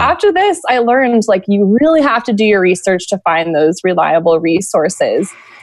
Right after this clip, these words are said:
And, you know, while there isn't really an exact science to cooking with cannabis, um, something that I've learned is just to really do your research and find, you know, those cannabis chefs that are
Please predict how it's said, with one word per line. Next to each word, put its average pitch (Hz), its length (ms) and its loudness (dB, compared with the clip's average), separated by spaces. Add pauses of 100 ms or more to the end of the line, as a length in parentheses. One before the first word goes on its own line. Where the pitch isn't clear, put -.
(160)
And, 180 360 0
you 214 100 2
know, 185 180 2
while 202 360 2
there 208 140 2
isn't 190 360 -2
really 196 300 0
an 185 100 -4
exact 175 580 -4
science 220 500 -4
to 302 120 -2
cooking 320 300 0
with 330 200 0
cannabis, 339 680 -2 (440)
um, 196 240 0
something 226 440 2
that 180 180 0
I've 170 340 0
learned 156 300 0
is 180 200 -2
just 175 200 -4
to 190 80 0
really 180 240 2
do 180 80 0
your 170 140 0
research 165 500 0
and 170 140 -2
find, 151 420 -2
you 180 80 -2
know, 147 140 2
those 151 240 0
cannabis 160 380 -2
chefs - 400 -4
that 175 120 0
are 165 100 -2